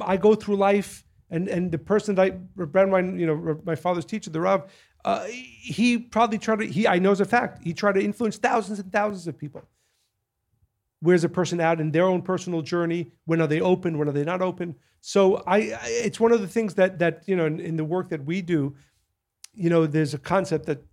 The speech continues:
not foreign to you, where, right, when the, when the student is ready, the teacher appears. And the concept is that our job is to be out there in the world, bringing light, bringing wisdom. This person will be open to it. This person won't be open to it. And rather than judge ourselves for it,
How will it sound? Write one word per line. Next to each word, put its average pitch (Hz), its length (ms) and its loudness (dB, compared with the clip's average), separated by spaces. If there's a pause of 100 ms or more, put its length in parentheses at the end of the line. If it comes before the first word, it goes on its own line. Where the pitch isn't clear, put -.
(120)
not 147 200 -2
foreign 151 280 -2
to 165 120 -8
you, 196 160 -2
where, 165 160 -2
right, 156 200 -2
when 156 120 -2
the, 151 120 0
when 160 160 -4
the 139 60 -4
student 185 280 -2
is 147 140 -6
ready, 165 160 -4
the 143 120 -6
teacher 151 360 -10
appears. 156 380 -4
And 147 80 -8
the 143 40 -6
concept 180 460 -4
is 170 200 -4 (360)
that 165 500 0
our 226 320 4
job 180 380 4
is 165 100 0
to - 80 -14
be 165 140 0
out 175 240 -2
there 170 100 0
in 160 80 0
the 151 80 0
world, 135 400 -2 (800)
bringing 147 380 -2
light, 165 320 2
bringing 147 280 0
wisdom. 143 420 -2 (440)
This 170 180 4
person 180 360 -2
will 160 60 -2
be 156 140 0
open 165 280 0
to 175 100 -6
it. 151 140 -8
This 135 120 -6
person 147 360 -8
won't 151 240 -2
be 147 100 -2
open 135 300 -4
to 135 100 -8
it. - 160 -10 (600)
And 175 580 0
rather 180 460 4
than 156 200 0
judge 190 320 2
ourselves 139 520 0
for 135 320 -4
it, 165 160 -6